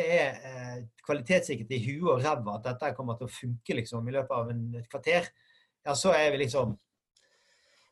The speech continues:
sykehusene er jo, det kan man jo bare, som, eh, som Birgitte var inne på, sant? Det kan vi jo bare, ja. Vi bør ikke tenke så mye på det, men d-, disse tingene må vi lage robuste og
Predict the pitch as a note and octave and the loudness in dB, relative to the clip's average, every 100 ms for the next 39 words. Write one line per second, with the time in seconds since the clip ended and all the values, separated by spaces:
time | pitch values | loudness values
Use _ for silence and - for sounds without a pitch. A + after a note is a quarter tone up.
0 | _ F#3 E3 D#3+ F3 F3 G3 B2+ E3+ F3 | _ -10 -6 0 2 6 4 6 6 8
1 | D3 C#3+ E3 E3 E3+ C#3+ C3 C3+ C#3+ B2+ | 6 4 4 6 4 4 4 4 6 4
2 | C3+ C3 C3 C3 A#2+ C3 C3 C#3 - A2+ | 0 -4 -2 -2 -2 -2 -2 -2 -2 -2
3 | B2 B2 A2 B2+ - - C3+ D3+ C3+ A#2 | -2 -2 -4 -4 -6 -4 -2 0 0 0
4 | A2 A2+ B2 A#2+ G#2+ G#2+ G2+ G#2 _ _ | 0 0 0 0 -2 -4 -10 -16 _ _
5 | _ - - - F2 - _ _ _ _ | _ -18 -18 -14 -14 -14 _ _ _ _
6 | _ _ _ _ _ - D#3 D3+ D#3+ E3 | _ _ _ _ _ -14 -8 2 4 4
7 | D#3 D3 D#3+ E3+ E3 E3+ D#3+ D3+ E3+ E3 | 2 0 -4 0 2 6 8 8 4 0
8 | D#3+ D3 C#3+ E3 C3 D#3+ F#3 F#3+ F#3 C#3 | -4 -10 -12 -12 -4 0 2 2 2 2
9 | D3 D#3 B2+ B2 C3+ B2 A#2+ B2 - A#2 | 4 4 4 2 0 -2 -2 -4 -4 -4
10 | A2+ | -2